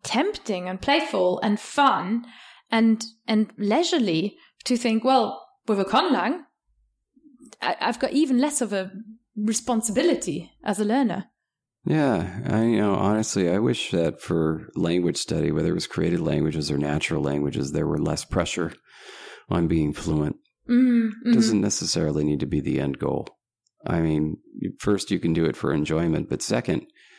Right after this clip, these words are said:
Speaker 2: learning any bit of a language is pretty great, isn't it? I mean,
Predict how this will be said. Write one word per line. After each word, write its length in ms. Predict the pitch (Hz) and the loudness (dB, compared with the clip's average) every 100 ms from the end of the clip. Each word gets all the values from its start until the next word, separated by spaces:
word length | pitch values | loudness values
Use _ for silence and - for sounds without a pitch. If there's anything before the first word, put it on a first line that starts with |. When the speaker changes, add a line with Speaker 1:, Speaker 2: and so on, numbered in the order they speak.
| _ _ - | _ _ -2
Speaker 2:
learning 400 | 151 160 104 85 - _ | 2 4 2 0 -8 _
any 320 | 98 98 92 | 0 2 2
bit 360 | 76 78 - - | 2 -2 -4 -6
of 240 | - - 78 | -6 -4 -2
a 80 | 76 | -2
language 720 | 76 76 73 - - - - - | -2 -2 -2 -4 -6 -8 -8 -8
is 140 | - | -8
pretty 260 | - - 90 | -4 -2 -2
great, 340 | - 67 65 | -2 -2 -2
isn't 220 | 71 113 | -2 -2
it? 180 | 120 107 - _ _ _ - | 0 -2 -6 _ _ _ -4
I 120 | 95 | 0
mean, 320 | 95 98 92 | 2 2 0